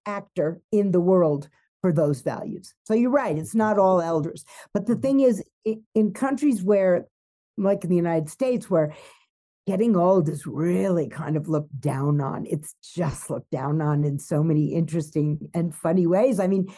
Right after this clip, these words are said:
Speaker 1: just letting, you know, I have gray hair, which you're seeing. And I stopped dyeing my hair years and years ago. I just was like, "Why? I don't need to be any younger than I am." I'm
Speaker 2: Mm.
Speaker 1: that
Speaker 2: You're
Speaker 1: willing
Speaker 2: beautiful.
Speaker 1: to show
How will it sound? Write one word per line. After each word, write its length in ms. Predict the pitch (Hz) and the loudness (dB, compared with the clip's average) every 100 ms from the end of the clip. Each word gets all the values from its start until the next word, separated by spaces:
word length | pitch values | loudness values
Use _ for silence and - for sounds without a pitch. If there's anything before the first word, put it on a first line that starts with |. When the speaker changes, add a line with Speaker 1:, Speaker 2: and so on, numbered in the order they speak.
| - - | -12 -2
Speaker 1:
just 220 | 294 262 | -2 0
letting, 340 | 247 254 220 - | 0 0 -2 0
you 80 | |
know, 120 | 208 185 | 0 2
I 160 | 208 | 2
have 140 | 277 190 | 0 2
gray 260 | 214 202 | 2 2
hair, 300 | 180 190 151 | 2 2 2
which 260 | 156 151 151 | 0 -2 -2
you're 100 | 160 | -4
seeing. 480 | - 156 - - - _ _ - - - | -2 -4 -4 -8 -14 _ _ -20 -14 -8
And 240 | 202 196 | -4 -2
I 120 | 208 | -2
stopped 360 | 262 269 240 185 | -2 -2 -4 -2
dyeing 340 | 196 190 202 | -2 0 0
my 180 | 190 175 | 0 0
hair 460 | 165 175 165 151 180 - _ - | 0 2 2 0 -4 -12 _ -4
years 360 | 208 330 359 277 | 0 2 0 2
and 160 | 220 | 4
years 260 | 208 247 269 | 6 4 2
ago. 400 | 175 - - - | -2 -2 -6 -6
I 160 | 180 180 | -4 -2
just 280 | 190 202 - _ | -2 -4 -8 _
was 180 | 170 170 | -2 0
like, 220 | 170 160 - _ _ _ _ | -2 -4 -8 _ _ _ _
"Why? 500 | 151 170 254 - - _ _ - | -4 -4 -4 -8 -12 _ _ -6
I 100 | 208 | -2
don't 220 | 277 - | -2 2
need 460 | 185 202 226 226 - | 4 6 4 2 -2
to 100 | 190 | -2
be 180 | 190 | 0
any 200 | 196 185 170 | 2 2 2
younger 480 | 151 180 190 175 | 0 0 2 2
than 180 | 165 165 | 2 2
I 120 | 160 170 | 0 0
am." 320 | 180 262 220 | 0 0 -2
I'm 400 | 180 180 185 180 - - - 120 | 0 0 -2 -4 -14 -20 -14 -8
Speaker 2:
Mm. 300 | 113 107 104 _ _ - - 123 | -8 -8 -12 _ _ -18 -6 -4
Speaker 1:
that 160 | - | 0
Speaker 2:
You're 80 | 127 | 2
Speaker 1:
willing 400 | 196 285 320 302 | 4 4 4 4
Speaker 2:
beautiful. 360 | 147 147 - - | 4 4 0 -4
Speaker 1:
to 60 | |
show 120 | 220 | 0